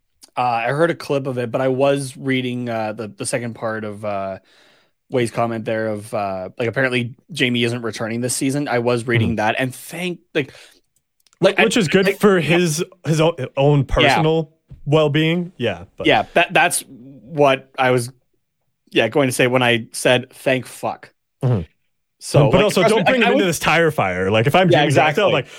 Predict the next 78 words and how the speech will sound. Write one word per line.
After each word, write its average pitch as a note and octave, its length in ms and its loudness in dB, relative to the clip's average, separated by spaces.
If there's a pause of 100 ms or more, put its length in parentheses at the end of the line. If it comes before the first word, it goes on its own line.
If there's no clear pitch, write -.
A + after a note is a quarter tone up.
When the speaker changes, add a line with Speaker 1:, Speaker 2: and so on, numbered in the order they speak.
(160)
Speaker 2:
"Are G3 80 4
you, G#3+ 160 -2
are E3+ 80 2
you A#3+ 60 0
sure A3 200 2
it's A#3+ 140 0
a - 20 6
little, A3 300 4
it's D#3+ 160 -2
a F#3 40 4
little G3 140 4
stiff? E3+ 380 0
Like, C#3 140 2
I C#3 60 2
don't, D#3+ 240 0
I C#3+ 100 2
still F#3+ 260 0
don't G3+ 160 2
think G3 160 2
I F#3+ 80 2
can E3+ 160 0
play." C#3 320 2
I, C3 240 0
I, C#3 40 0 (140)
I - 20 2
wouldn't D3+ 220 2
wanna C#3+ 160 4
risk B2+ 260 0
it. F2 140 -10
Like, F#2+ 220 -4
that, C3+ 160 0 (180)
Speaker 1:
Yeah, D#3+ 80 4
Speaker 2:
if C3+ 60 4
I C3+ 80 6
was D3+ 80 2
Jamie, C#3 140 4
Speaker 1:
exactly. B2 200 2
Speaker 2:
that's A2 180 2
what A#2 80 0
I'd G#2 140 0
be F#2+ 80 -4
doing. F2 260 -4
I F#2 80 -2
wouldn't F#2+ 240 -2
wanna F2+ 180 -2
play F2 200 -8
on E2 140 -10
this E2+ 160 -12 (360)
dumpster A#2+ 140 -4
Speaker 1:
No, C3+ 60 0
Speaker 2:
fire B2 80 0
of A2 40 0 (400)
Speaker 1:
exactly. G#2+ 40 -4
Speaker 2:
a A#2 40 -2
Speaker 1:
Yeah, C#3 180 2
Speaker 2:
team. F2+ 180 -8
Speaker 1:
yeah. C#3+ 160 2
Bring, D#3+ 500 -4
yeah, C3+ 160 0
bring D3+ 220 -2
me G3 100 0
back D3+ 220 0
next C#3 240 -6
season B2 420 -6
when, A#2 300 -4
uh, G#2+ 280 -2
I A#2+ 100 -4
got A#2 180 0
a, A2 100 -4
I A2+ 40 -6
got A#2 140 -2
a A2+ 60 -4
buddy A#2 260 -4
on A2+ 60 -4
the A2+ 80 -8
team A2+ 240 -12
named, G2+ 480 -14
uh, G2+ 240 -10